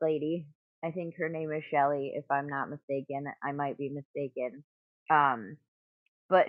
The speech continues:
she had posted the other day about making your own toothpaste, um,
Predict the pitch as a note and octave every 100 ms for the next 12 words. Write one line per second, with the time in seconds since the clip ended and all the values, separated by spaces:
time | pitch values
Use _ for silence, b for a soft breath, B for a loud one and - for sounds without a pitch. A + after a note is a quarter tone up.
0 | D#3+ A3+ A3 A3+ A#3 A#3 A3+ F#3 G#3 G3
1 | G3 F#3 F3+ F#3 F3+ F3+ E3+ E3 - F#3
2 | F#3 F#3 F3 F3 E3+ A3 G#3 - C#3+ D3+
3 | - _ _ _ _ _ _ _ - E3
4 | D3+ C3+ F2+ E3+